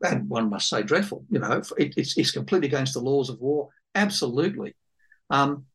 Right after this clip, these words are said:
it had enormous shock value, and Israel is now fearful. There is no doubt about it, and they are worried about Hezbollah sort of in, in, up,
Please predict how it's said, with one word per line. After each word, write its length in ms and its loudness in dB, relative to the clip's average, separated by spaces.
it 100 2
had 180 -2
enormous 380 0
shock 340 -2
value, 320 -2
and 100 -6
Israel 400 2
is 160 -2
now 380 0
fearful. 600 -2
There 120 0
is 100 -2
no 160 0
doubt 120 2
about 260 0
it, 100 -8
and 100 -6
they 60 -2
are 180 2
worried 240 0
about 160 -4
Hezbollah 640 0
sort 220 2
of 140 -8
in, 160 0
in, 260 0
up, 200 -2